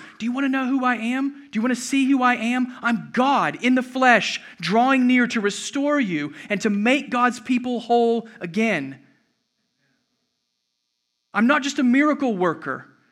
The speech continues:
I'm not just merely a teacher. I'm the Messiah." It's unmistakably clear. By turning the water into wine, Jesus reveals himself to be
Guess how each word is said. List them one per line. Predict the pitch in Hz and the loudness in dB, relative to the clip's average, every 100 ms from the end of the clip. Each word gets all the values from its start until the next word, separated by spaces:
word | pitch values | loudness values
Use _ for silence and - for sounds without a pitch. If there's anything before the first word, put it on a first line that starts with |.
| _ | _
I'm | 196 240 | 0 2
not | 294 226 | 2 0
just | 214 269 | -2 0
merely | 240 285 285 269 | 2 2 2 -2
a | |
teacher. | 285 - 294 285 285 277 156 - _ _ _ - | -4 -4 -4 -2 -2 -2 -4 -10 _ _ _ -14
I'm | 165 | -10
the | 180 | -10
Messiah." | 160 - 170 147 127 147 - _ _ _ _ _ - | -10 -10 -8 -8 -10 -16 -20 _ _ _ _ _ -16
It's | 170 | -12
unmistakably | - 285 233 - 285 311 220 175 | -4 -2 0 -2 -6 -4 -4 -6
clear. | 185 - 339 370 - - _ _ _ _ _ _ _ _ _ _ _ _ _ _ _ _ _ _ _ _ _ _ | -8 -8 -12 -10 -14 -18 _ _ _ _ _ _ _ _ _ _ _ _ _ _ _ _ _ _ _ _ _ _
By | - 175 | -8 -6
turning | 220 220 220 | -2 -2 0
the | 196 | -2
water | 196 196 202 | -2 -2 -2
into | 180 175 | -6 -8
wine, | 175 180 175 151 | -6 -4 -4 -4
Jesus | 175 190 190 | -6 -8 -8
reveals | 180 160 208 214 | -8 -4 -4 -4
himself | 202 165 151 147 - | -8 -8 -10 -10 -10
to | 170 | -10
be | 139 151 147 156 | -8 -10 -10 -14